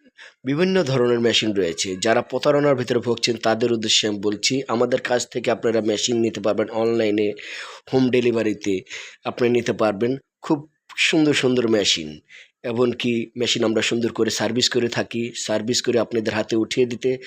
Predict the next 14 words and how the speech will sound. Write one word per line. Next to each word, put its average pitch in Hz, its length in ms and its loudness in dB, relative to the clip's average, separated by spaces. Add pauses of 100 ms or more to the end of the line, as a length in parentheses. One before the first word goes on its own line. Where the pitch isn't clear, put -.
(300)
পারি। 120 280 0
যে 165 300 4
কোনো 156 360 2
সময়, 123 420 2
যে 127 220 2
কোনো 123 260 0
মুহূর্তে 127 480 -2
কোনো 127 240 0
রকম 113 220 -2
সমস্যা 113 420 -2
হলে 120 160 0
আমরা 117 280 0
নিজে 113 300 -2
যেয়ে 127 300 2